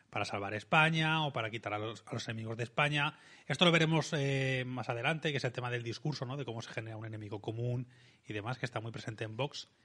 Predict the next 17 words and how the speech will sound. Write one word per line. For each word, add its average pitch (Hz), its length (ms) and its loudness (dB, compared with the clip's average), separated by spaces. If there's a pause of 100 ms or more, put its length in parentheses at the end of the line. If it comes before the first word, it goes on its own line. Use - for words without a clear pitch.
(360)
Pero 151 200 4
la 139 160 4
base 165 440 4
siempre 139 560 2
es 185 180 -4 (100)
la 117 140 -2
nación, 135 580 0 (120)
la 101 220 -6
patria, 127 460 2
¿no? 123 220 -4 (320)
Y 143 80 4
aspectos, 139 400 2
además, 143 440 2
muy 139 180 2
sentimentales 123 640 -2
del 120 120 0
mismo 139 440 -2